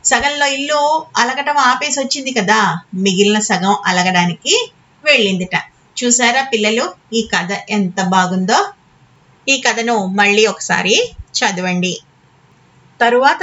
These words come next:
వీడియోలో ఈ పాఠ్యాంశానికి సంబంధించిన వ్యాకరణాన్ని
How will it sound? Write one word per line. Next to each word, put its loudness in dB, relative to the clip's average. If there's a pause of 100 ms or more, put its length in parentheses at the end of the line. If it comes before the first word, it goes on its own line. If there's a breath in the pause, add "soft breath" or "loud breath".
వీడియోలో 2 (300)
ఈ -2
పాఠ్యాంశానికి -2
సంబంధించిన 2 (140)
వ్యాకరణాన్ని 0